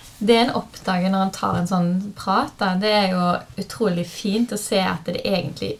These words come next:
kanskje ikke handler om så himla mye, eh, men at en gjør de der småtingene som gjør at det, «Åh, nå får jeg den julestemningen.» Ja, det at vi,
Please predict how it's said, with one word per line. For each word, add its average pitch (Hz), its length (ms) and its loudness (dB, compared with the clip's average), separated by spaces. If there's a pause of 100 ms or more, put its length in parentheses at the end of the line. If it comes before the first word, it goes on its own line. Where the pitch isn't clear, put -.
kanskje 190 400 -6
ikke - 180 -6
handler 190 540 -4
om 165 240 -4 (640)
så - 220 -4
himla 202 300 0
mye, 214 360 -2 (320)
eh, 185 640 -2 (520)
men 220 200 2
at 214 160 0
en 208 160 0
gjør 180 240 4
de 180 160 2
der 170 160 0
småtingene 170 640 -2
som 185 160 -4
gjør 165 240 0
at 165 160 -6
det, - 140 -4
«Åh, - 220 -14 (240)
nå 185 160 -4 (120)
får 180 320 -4
jeg 160 140 -6
den 160 240 -6 (160)
julestemningen.» 170 1120 -4 (460)
Ja, 180 200 -4
det 175 160 0
at 170 160 -2
vi, 165 80 0